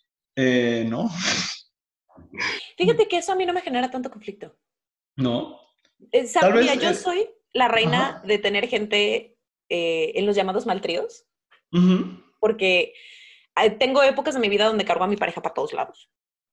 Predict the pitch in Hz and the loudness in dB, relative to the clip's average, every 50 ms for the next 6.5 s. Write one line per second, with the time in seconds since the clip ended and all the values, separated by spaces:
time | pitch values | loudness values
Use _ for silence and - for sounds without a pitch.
0 | _ _ _ - - 165 165 165 165 160 - - 180 233 226 208 180 240 277 226 | _ _ _ -2 0 2 2 2 2 0 2 2 2 2 2 0 -2 -2 -2 0
1 | 220 254 202 254 202 185 - - - - _ - - - - 247 - - - 494 | 0 2 2 0 0 -2 -8 -12 -20 -20 _ -20 -12 -2 0 0 0 2 0 2
2 | 539 539 494 453 494 494 427 339 - - 196 196 202 220 262 269 233 175 131 - | 4 6 6 6 6 6 4 4 2 2 2 2 4 4 4 4 4 4 2 0
3 | - 113 104 98 - - - 147 151 165 170 165 131 101 123 123 120 127 135 147 | -2 -6 -6 -6 -8 -2 0 2 2 4 2 0 -2 -4 -8 -12 -8 -6 -6 -4
4 | 151 160 170 156 147 147 - - 160 151 156 151 147 147 131 - - 151 139 - | -2 2 2 2 2 2 -2 0 0 0 0 0 -4 -10 -12 -6 -6 -6 -6 -6
5 | - - 147 139 139 - 156 147 147 147 156 160 156 - - 156 151 151 151 143 | -8 -4 -4 -4 -2 0 0 0 2 2 2 0 -2 -4 -2 -2 -2 -2 -2 -6
6 | - 147 151 156 151 - - 139 131 - | -2 0 0 0 0 -2 -6 -8 -8 -8